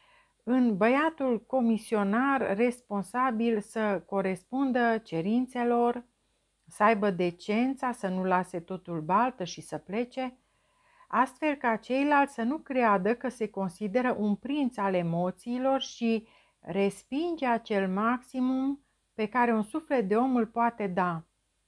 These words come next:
Ce oboseală să ne transformăm existența în ceva depinzând în mod absolut de relația cu sentimentul cuiva.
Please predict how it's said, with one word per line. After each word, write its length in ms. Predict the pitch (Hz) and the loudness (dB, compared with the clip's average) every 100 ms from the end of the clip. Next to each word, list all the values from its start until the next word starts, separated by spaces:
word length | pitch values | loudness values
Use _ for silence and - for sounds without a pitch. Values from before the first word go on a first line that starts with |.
| _ _ _ _ _ _ _ _ _ _ _ _ _ _ _ - 185 | _ _ _ _ _ _ _ _ _ _ _ _ _ _ _ -14 -14
Ce 180 | - 349 | -4 0
oboseală 1000 | 349 247 233 - 302 254 202 214 247 - | 4 4 2 0 -2 2 2 2 0 -4
să 180 | - 233 | -6 -4
ne 180 | 220 214 | 0 -2
transformăm 840 | 208 - - - 214 220 277 247 | -2 -6 -6 -6 -4 -2 -2 -4
existența 720 | - 208 180 196 - 254 254 226 | -4 -4 -4 -10 -6 -6 -2 -2
în 100 | 202 | -2
ceva 500 | 202 185 233 247 196 | -2 2 4 2 2
depinzând 720 | 214 214 202 196 190 254 277 | 0 0 -2 -4 -2 -2 -2
în 200 | 208 214 | 0 0
mod 240 | 208 247 220 | 2 2 2
absolut 540 | 214 - 202 214 240 | 0 -2 -4 -2 0
de 120 | 202 | 0
relația 580 | 190 185 202 233 - 233 | 2 2 2 0 -4 -8
cu 100 | 214 | -8
sentimentul 840 | - 220 196 214 247 302 240 170 | -8 -6 -4 -4 -2 -4 -4 -6
cuiva. 520 | 160 170 170 160 160 | -4 -6 -4 -4 -6